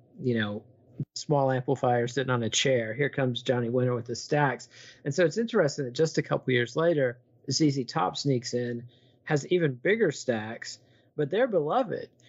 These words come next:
Like, Furry Lewis is out on stage, you know, egging 'em on, and they were stuck, snuck kind of at the end of the bill 'cause the promoter, according to Billy Gibbons, hired him not knowing they were white 'cause he hadn't turned the record over, which totally stretches <laughs> credulity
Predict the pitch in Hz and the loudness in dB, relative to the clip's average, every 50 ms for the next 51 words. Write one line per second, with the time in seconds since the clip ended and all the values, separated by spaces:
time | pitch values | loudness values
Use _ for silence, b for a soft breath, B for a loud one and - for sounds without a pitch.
0 | b b b - 135 131 - - 196 196 185 170 160 170 175 170 151 - 156 135 | b b b 0 0 0 0 0 2 2 2 4 2 2 2 2 0 0 -2 -2
1 | 143 135 131 131 127 120 113 - - 156 147 147 143 131 123 - - - - 147 | -2 0 0 0 -2 -4 -6 -6 -2 0 2 2 2 0 -2 -8 -12 -6 -2 0
2 | 143 135 127 - - 139 151 143 135 127 120 113 123 135 139 131 123 117 113 113 | 2 2 2 0 0 0 2 2 2 2 0 0 0 0 0 0 0 -2 -4 -6
3 | 113 - b b b b b b b - 135 147 147 135 123 - - - - - | -8 -10 b b b b b b b -2 2 4 4 4 2 0 -6 -6 -2 0
4 | 160 160 160 - - _ _ _ _ _ _ _ _ - - - - - 185 190 | 0 2 0 -2 -6 _ _ _ _ _ _ _ _ -10 -8 -4 0 2 2 2
5 | 190 185 - - - _ - - 147 147 139 135 127 139 127 - 139 143 147 143 | 2 0 -4 -10 -14 _ -2 0 2 2 2 4 4 2 2 2 2 2 4 4
6 | 123 120 113 170 185 185 165 143 - 127 - 139 123 - 135 139 143 151 147 143 | 2 0 0 2 2 2 2 2 -2 -6 -6 -6 -8 -6 -4 0 0 0 2 2
7 | 139 135 - - - _ - - - - 160 165 170 156 143 135 131 - - 123 | 0 0 -2 -6 -12 _ -8 -8 -4 2 4 4 4 4 2 0 0 0 2 2
8 | 120 120 117 156 156 139 131 123 123 - - 156 156 156 156 139 131 127 127 - | 2 2 2 2 2 4 2 0 -4 -4 -2 0 2 2 2 2 0 -2 -6 -12
9 | _ - 139 147 143 - 139 135 131 127 120 113 113 113 - - 117 110 120 143 | _ -2 0 0 0 0 0 0 2 0 0 -2 -4 -6 -8 -8 -4 -2 0 2
10 | 143 120 107 - - _ - - - _ _ _ - - 143 120 131 120 123 139 | 2 0 -2 -6 -12 _ -20 -20 -20 _ _ _ -2 0 0 2 2 2 2 0
11 | 131 131 135 - - 143 139 127 120 113 113 123 127 127 - 127 110 107 101 101 | 0 -2 -2 -4 0 0 0 2 0 0 2 2 2 2 0 -2 -4 -4 -8 -12
12 | 104 113 113 135 151 156 151 - - - 170 - - - - - 277 202 160 143 | -10 -4 0 2 2 2 0 -2 -12 -18 -16 -10 -4 0 0 2 4 4 4 2
13 | 127 - - - - 147 143 151 147 - 131 117 - - - - - 160 160 - | 2 -2 -6 -2 0 2 2 2 2 0 -4 -4 -4 -6 -8 -4 -2 0 0 0
14 | - 160 165 160 156 147 139 139 135 - | 0 2 2 4 4 2 2 -2 -6 -8